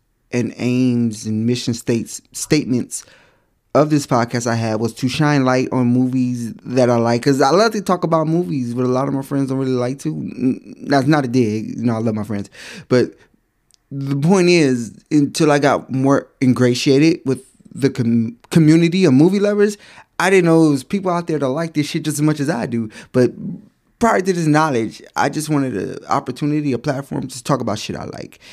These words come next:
And I wanna talk about his, historical films.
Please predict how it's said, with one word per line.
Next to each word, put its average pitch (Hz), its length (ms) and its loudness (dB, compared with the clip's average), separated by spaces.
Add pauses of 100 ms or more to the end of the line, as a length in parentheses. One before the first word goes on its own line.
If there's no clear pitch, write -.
(160)
And 127 580 0 (1120)
I 135 40 -2
wanna 190 120 2
talk 208 80 4
about 180 180 2
his, 131 280 2
historical 139 720 2
films. - 420 -12